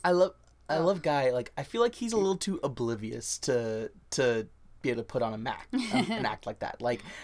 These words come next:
Speaker 1: I don't know if he's manipulative like that. I feel like he's a little too
Speaker 2: Mm-hmm.
Speaker 1: scatterbrained to kind of
Speaker 2: Yeah.
Speaker 1: be like, "I'm going to act this way to make people think a certain way about me." It's like,
Speaker 2: Yeah.
Speaker 1: "Mm."
Speaker 2: It's the type of thing that it just doesn't seem like that thought would ever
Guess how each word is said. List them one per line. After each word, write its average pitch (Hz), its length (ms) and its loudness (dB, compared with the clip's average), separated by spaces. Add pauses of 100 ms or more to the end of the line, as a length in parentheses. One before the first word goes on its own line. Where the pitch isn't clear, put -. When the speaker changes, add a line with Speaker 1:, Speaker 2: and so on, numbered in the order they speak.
(120)
Speaker 1:
I - 60 2
don't 208 120 6
know 202 80 6
if 196 100 4
he's 170 240 0
manipulative 127 560 2
like 107 200 -2
that. 110 160 0
I 117 60 2
feel 156 140 -2
like 151 140 0
he's 143 120 -4
a 131 60 -4
little 120 220 0
too 110 160 -4
Speaker 2:
Mm-hmm. 104 100 -2
Speaker 1:
scatterbrained 110 680 -2 (100)
to 190 160 -6
kind - 400 -6
of 123 180 -4
Speaker 2:
Yeah. 185 120 -8 (340)
Speaker 1:
be 120 140 -4
like, 110 340 0
"I'm 170 180 8
going 135 160 6
to - 100 0
act 120 220 -4
this 143 220 0
way 120 160 0
to - 120 -8
make 120 280 -4
people 123 220 -4
think - 260 -4
a 127 40 -4
certain 107 280 -4
way 127 180 6
about 113 300 2
me." 78 100 -12
It's - 160 -10
like, - 140 -4
Speaker 2:
Yeah. 240 240 -4
Speaker 1:
"Mm." 392 460 -10 (200)
Speaker 2:
It's 349 160 -4
the 349 180 -8
type 427 200 0
of 370 60 -2
thing 311 200 4
that 254 100 4 (100)
it 220 100 -4
just 233 180 -8
doesn't 220 260 -4
seem 202 240 -4
like 185 140 -2 (180)
that 175 220 0
thought 170 180 0
would 160 120 -6
ever 160 380 -6